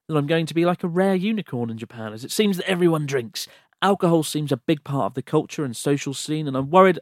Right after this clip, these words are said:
I might have to refuse a complimentary drink and offend someone, or be in a scenario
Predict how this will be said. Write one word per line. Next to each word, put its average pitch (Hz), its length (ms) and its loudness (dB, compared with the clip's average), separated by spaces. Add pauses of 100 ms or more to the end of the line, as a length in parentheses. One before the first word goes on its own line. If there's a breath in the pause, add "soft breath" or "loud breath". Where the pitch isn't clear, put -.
I 147 80 0
might 156 220 0
have 160 180 -8
to 143 80 -4
refuse 156 460 -4 (260 soft breath)
a 131 160 -12
complimentary 156 640 0
drink 127 300 0
and 120 80 -8
offend 139 280 -4
someone, 127 340 -2 (260)
or 120 100 -2
be 156 160 4
in 147 80 2
a 139 60 0
scenario 123 540 0